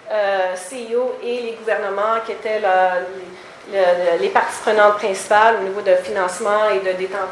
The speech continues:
détention de droits. Mais aussi, le comité organisateur était une partie prenante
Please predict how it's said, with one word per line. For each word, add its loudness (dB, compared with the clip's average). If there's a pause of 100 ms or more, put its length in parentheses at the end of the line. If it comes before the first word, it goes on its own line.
(260)
détention -2
de -2
droits. 0 (580)
Mais -4
aussi, -6 (680)
le 6
comité 4
organisateur 2
était -4
une -2
partie -4
prenante 0